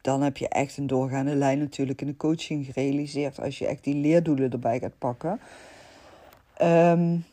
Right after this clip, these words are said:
maar niet iedereen heeft altijd leerdoelen. Tenminste, dat is mijn ervaring. En er zijn ook pedagogisch medewerkers die gewoon echt een soort van weerstand blijven voelen tegen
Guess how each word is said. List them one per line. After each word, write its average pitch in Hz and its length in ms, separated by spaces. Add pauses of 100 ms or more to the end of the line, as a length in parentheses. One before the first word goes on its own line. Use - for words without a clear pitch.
(100)
maar 185 180
niet 269 200
iedereen 220 380
heeft 180 440
altijd 139 400
leerdoelen. 135 600 (220)
Tenminste, 160 560
dat 139 240
is 185 120
mijn 214 260
ervaring. - 560 (1120)
En 185 320 (480)
er 202 120
zijn 285 300 (160)
ook 285 300
pedagogisch 170 560
medewerkers 143 580
die 202 160
gewoon 190 280
echt - 280
een 202 80
soort 185 300
van 170 280
weerstand 180 720
blijven 208 580
voelen 180 500
tegen 190 640